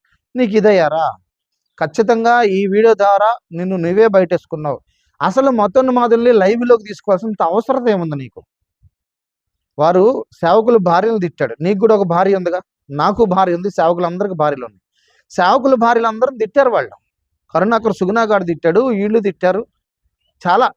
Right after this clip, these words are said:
అవన్నీ చెప్పే పదాలు కాదు. అశ్లేష అనేవాడు, గోపి సనాతన్ అనేవాడు. నువ్వెందుకు ప్రశ్నించలేదు? నువ్వెందుకు ప్రశ్నించలే? వాళ్ళు మీరు ఇలా మాట్లాడుతున్నారు, మీరు తప్పు అని నువ్వెందుకు ఖండించలేకపోయావు?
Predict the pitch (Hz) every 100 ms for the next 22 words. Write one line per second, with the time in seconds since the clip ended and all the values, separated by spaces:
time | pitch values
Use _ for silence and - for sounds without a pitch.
0 | - 151 190 240 214 - 233 190 196 208
1 | 165 165 151 151 - 202 202 180 185 180
2 | 165 165 180 180 175 160 160 156 139 120
3 | _ _ _ - 220 254 277 311 311 254
4 | 247 220 190 170 147 175 123 _ _ _
5 | _ _ _ _ _ _ - _ _ _
6 | _ 208 214 262 277 277 233 247 220 226
7 | 190 175 208 240 226 233 202 190 - 254
8 | 226 214 220 202 - - 196 - 247 240
9 | 156 - - 208 240 190 233 233 247 233
10 | 196 180 147 131 120 104